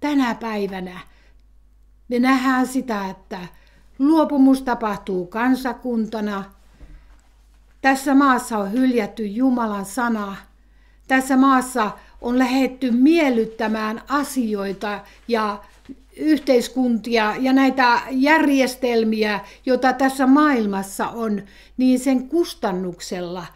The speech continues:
mikä on suomalaisuutta. Me on menetetty se identiteettimme, mikä on Suomen kansalla aina ollut, mikä on ollut perheillä,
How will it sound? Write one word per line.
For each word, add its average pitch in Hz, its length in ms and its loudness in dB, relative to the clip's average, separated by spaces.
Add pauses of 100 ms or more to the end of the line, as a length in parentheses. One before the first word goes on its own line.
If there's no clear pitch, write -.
(140)
mikä 262 340 2
on 247 140 0
suomalaisuutta. 175 1500 -4 (920)
Me 285 100 4
on 294 100 6
menetetty 226 1000 2 (160)
se - 340 -4
identiteettimme, 220 1500 -2 (260)
mikä 262 420 2
on 220 280 -2
Suomen 208 680 0
kansalla 196 720 -8
aina 240 480 -2
ollut, 180 580 -10 (360)
mikä 277 220 0
on 269 120 6
ollut 269 340 2
perheillä, 185 880 -2